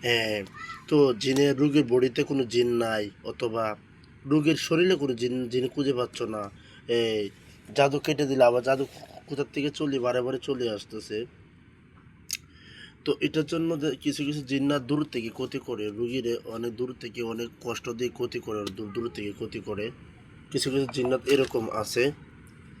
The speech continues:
তো ওইটার জন্য আপ-,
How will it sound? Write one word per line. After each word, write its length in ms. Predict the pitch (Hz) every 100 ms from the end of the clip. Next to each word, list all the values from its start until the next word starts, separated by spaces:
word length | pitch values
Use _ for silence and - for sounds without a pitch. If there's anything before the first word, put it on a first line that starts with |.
| - - - - - - - - - -
তো 280 | 127 123 - - - - - -
ওইটার 300 | 131 143 160
জন্য 280 | 151 170 165
আপ-, 260 | 160 151